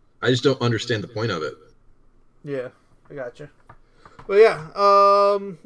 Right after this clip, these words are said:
Speaker 2: no, that's, that's, that's really the only movies I saw worth checking out.
Speaker 1: Okay.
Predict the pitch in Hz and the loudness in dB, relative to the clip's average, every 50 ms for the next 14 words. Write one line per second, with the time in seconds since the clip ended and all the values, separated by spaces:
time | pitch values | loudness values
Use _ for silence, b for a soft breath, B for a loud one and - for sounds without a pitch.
0 | - 196 202 202 196 196 202 220 214 - - - 220 220 214 - - - - - | -14 -6 -2 -2 0 0 0 -2 -4 -6 -10 -6 -6 -4 -4 -6 -10 -14 -14 -14
1 | - - - _ _ _ _ _ _ _ _ _ _ 190 190 190 - - 196 196 | -14 -18 -20 _ _ _ _ _ _ _ _ _ _ -18 -16 -16 -8 -6 -2 -2
2 | 185 180 180 180 180 175 175 170 165 170 180 170 170 165 156 165 165 160 - 175 | 0 0 -2 -2 -4 -6 -10 -8 -8 -8 -8 -6 -8 -8 -6 -6 -8 -6 -6 -6
3 | 165 165 151 156 160 160 156 156 - - _ _ _ _ _ _ _ _ _ _ | -6 -6 -4 -4 -4 -4 -4 -6 -10 -20 _ _ _ _ _ _ _ _ _ _
4 | _ _ _ _ _ _ _ _ _ _ _ _ _ _ _ _ _ _ _ _ | _ _ _ _ _ _ _ _ _ _ _ _ _ _ _ _ _ _ _ _
5 | _ _ - 185 165 151 160 156 151 151 151 143 135 139 151 - _ _ _ _ | _ _ -10 -8 -8 -8 -8 -12 -12 -10 -8 -8 -10 -10 -12 -16 _ _ _ _
6 | _ _ _ _ _ _ _ _ _ _ _ _ _ _ _ _ _ - 208 208 | _ _ _ _ _ _ _ _ _ _ _ _ _ _ _ _ _ -12 -6 -4
7 | 185 147 165 | -2 -2 -2